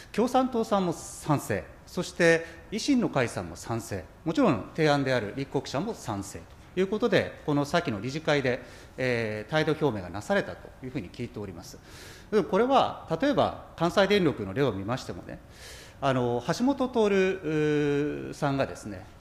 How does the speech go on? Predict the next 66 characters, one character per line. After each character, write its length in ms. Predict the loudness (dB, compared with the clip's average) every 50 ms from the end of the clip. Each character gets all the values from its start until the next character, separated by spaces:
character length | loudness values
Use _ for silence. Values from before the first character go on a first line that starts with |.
| -20 -14 -8
え 380 | -4 -4 -2 -2 -4 -4 -6 -6
ー、 20 |
社 120 | -2 2 4
外 140 | 4 4 4
取 140 | 2 -2
締 280 | -2 0 0 0 2 2
役 240 | 0 0 0 2 2
へ 80 | 2
の 180 | 2 2 -2 -8 -12 -14 -14
就 240 | -8 -2 0 0 2
任、 260 | 2 0 -2 -4 -8 -12 -20 -20 -20 -20 -20 -14 -6
こ 100 | -2 2
れ 60 | 2
を 60 | 2 2
確 220 | 0 -2 -2 0
か 100 | 0 0
松 360 | 0 0 -2 -2 -2 -2 -2
井 640 | 0 0 0 -2 -4 -6 -6 -6 -4 -4 -4 -6 -6
さ 180 | -4 -2 0
ん 60 | 0
が 120 | 2 0 0
で 60 | -2
す 100 | -6 -8
ね、 160 | -8 -8 -8 -10 -12 -8
関 160 | -2 -2 -2 0
西 200 | 2 2 2 2
電 180 | 2 2 0 0
力 160 | -2 -4 -6
に 100 | -6 -4
「ど 100 | -2 -2
う 60 | -2
だ、 160 | -2 -4 -6 -6
橋 180 | -8 -6 -2 -2
本 200 | -2 -2 -2 -2
君 140 | 0 0 0
を 60 | 0
社 160 | 0 0 0
外 160 | 0 0 0
取 160 | 0 -2 -2 -2
締 280 | 0 0 2 2 2
役 200 | 2 2 0 0
に 60 | 0
入 60 | 2 2
れ 60 | 4
な 80 | 4 2
い 40 | 2
か」 140 | 0 -2
と、 100 | -6 -6 -14 -16 -18 -20 -18 -18 -18 -18 -20 -12 -6
大 100 | -4 -2
阪 280 | 0 0 0 2 2 0
市 120 | 0 0
は 220 | -4 -4 -4 -6 -10 -6
株 260 | -4 -2 0 0 0
主 60 | -2 -4
で 100 | -10 -14
す 80 | -16
か 60 | -18
ら、 760 | -18 -18 -20 -20 -20 -20 -20 -20 -20 -20 -20 -20 -16 -8 -6 -4
お、 280 | -4 -4 -4 -6 -8 -6
大 120 | -4 -2 2
株 220 | 2 2 2 0
主 80 | -4 -6
で 80 | -10
す 80 | -16 -18
か 80 | -18
ら、 60 | -20